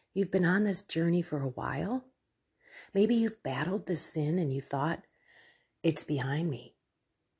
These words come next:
And then six months, a year,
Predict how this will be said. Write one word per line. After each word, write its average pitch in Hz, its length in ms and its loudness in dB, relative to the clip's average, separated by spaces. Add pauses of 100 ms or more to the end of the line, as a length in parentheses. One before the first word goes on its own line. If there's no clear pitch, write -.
(840)
And 208 160 4
then 123 160 2
six - 400 0
months, 151 460 0 (320)
a 139 60 0
year, 143 800 0